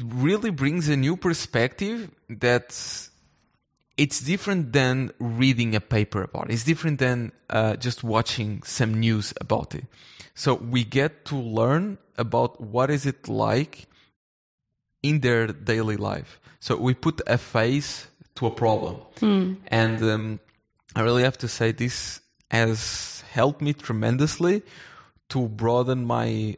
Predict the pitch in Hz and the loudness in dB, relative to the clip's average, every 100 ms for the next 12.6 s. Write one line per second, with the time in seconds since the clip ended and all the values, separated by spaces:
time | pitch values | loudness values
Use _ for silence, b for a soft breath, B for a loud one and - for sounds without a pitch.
0 | - 104 107 104 104 104 117 - _ _ | -2 2 2 2 0 -2 -6 -12 _ _
1 | - 90 113 - - _ _ _ _ - | 0 2 0 -4 -18 _ _ _ _ 0
2 | 107 101 107 107 104 - - - - - | 2 4 4 2 0 -4 -10 -4 -2 0
3 | 131 113 107 107 113 123 135 113 110 - | 0 0 0 0 2 2 0 2 0 0
4 | 113 120 165 B B B B B _ 117 | 2 2 0 B B B B B _ 0
5 | 113 113 110 110 107 110 110 b b b | 2 2 2 0 0 -2 -4 b b b
6 | _ _ - 127 123 143 165 113 139 - | _ _ 0 2 4 2 2 0 -2 0
7 | 175 165 123 120 - 117 - - 127 120 | 0 2 0 -2 -2 -4 -6 -4 -4 -4
8 | - 131 175 180 160 156 143 160 151 120 | -6 0 0 0 0 2 2 2 2 0
9 | 117 107 113 139 196 B B B - 117 | 0 0 2 0 -2 B B B -6 0
10 | 139 143 135 131 139 135 - 135 - 170 | 2 2 2 0 0 0 0 0 0 -6
11 | - - 107 117 117 131 139 135 127 - | -4 0 0 0 0 0 0 0 -2 -4
12 | 151 196 165 110 104 - | -2 0 0 0 -2 -4